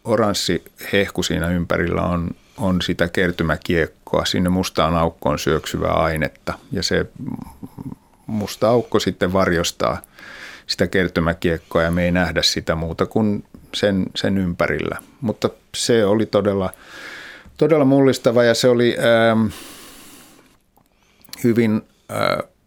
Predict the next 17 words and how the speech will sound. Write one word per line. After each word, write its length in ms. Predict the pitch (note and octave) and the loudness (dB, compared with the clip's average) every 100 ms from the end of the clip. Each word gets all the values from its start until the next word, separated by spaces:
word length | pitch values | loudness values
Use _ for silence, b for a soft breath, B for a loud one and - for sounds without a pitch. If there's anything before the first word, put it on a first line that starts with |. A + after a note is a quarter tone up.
| _ _ _ _ | _ _ _ _
hankala 640 | - - C3+ C3 A#2 G2 | -8 0 2 4 2 2
projekti, 540 | G2 G2 F#2+ F#2 - - | 2 0 2 0 -4 -4
koska 280 | F2 - G2 | -4 -4 -2
siinä 260 | A2 G2+ | -2 0
käytettiin 680 | F#2 G#2 G2 - - F#2 F#2+ | 2 0 0 -6 -4 -2 0
maapallon 600 | G#2 G#2+ F#2+ E2+ E2 D#2+ | 0 0 2 0 0 -2
kokoista 520 | D#2 - C#2+ - F2 | -4 -2 -2 -2 0
radioteleskooppia, 1160 | E2+ D#2+ D2+ - - C2+ - - - - - - | 0 0 -2 -2 -2 -2 -4 -4 -6 -4 -4 0
tosi 300 | G2 F#2+ F#2 | 0 2 2
virtuaalista, 840 | G#2 F2 F#2 D2 C2+ - - F#2+ | 2 0 -2 -2 -2 -4 -6 -4
eli 180 | - F#2 | -2 -4
siinä 300 | G2+ F2+ F2+ | -4 -4 -2
yhdistettiin 840 | F2+ F2+ F2 E2 - - E2 E2 B B B B B | -2 -2 -4 -4 -6 -6 -6 -6 B B B B B
kymmeniä 560 | A2+ G#2+ G2 F#2 E2+ - - | 0 2 2 2 0 -2 -6
radioteleskooppeja 1200 | - G#2 G2+ F2 F2 F2 - - F2+ - - F2+ G2 | -2 2 2 2 0 0 -2 -2 -2 -2 -4 -2 0
eri 180 | F#2+ | 0
puolilla – 560 | F#2+ G2 F#2+ F2+ F#2 - | 0 0 2 0 -2 -4